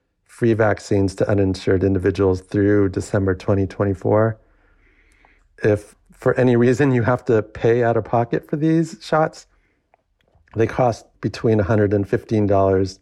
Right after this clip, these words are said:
to a hundred thirty dollars per dose. There are many ways around that. There are a lot of options. I will say this,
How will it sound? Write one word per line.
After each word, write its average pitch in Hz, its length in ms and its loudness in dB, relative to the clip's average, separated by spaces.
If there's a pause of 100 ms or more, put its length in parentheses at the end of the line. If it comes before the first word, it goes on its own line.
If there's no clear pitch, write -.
(440)
to 110 140 0
a 101 60 2
hundred 107 300 0
thirty 101 280 0
dollars 98 340 0
per - 160 -4
dose. 95 380 -2 (1000)
There 127 220 2
are 131 60 2
many 143 280 2
ways 127 280 2
around 113 340 0
that. 107 240 0 (320)
There 113 120 2
are 107 40 4
a 104 40 4
lot 107 200 2
of 104 100 -4
options. 101 540 -2 (360)
I 127 80 0
will 131 160 2
say 123 220 0
this, 113 340 -4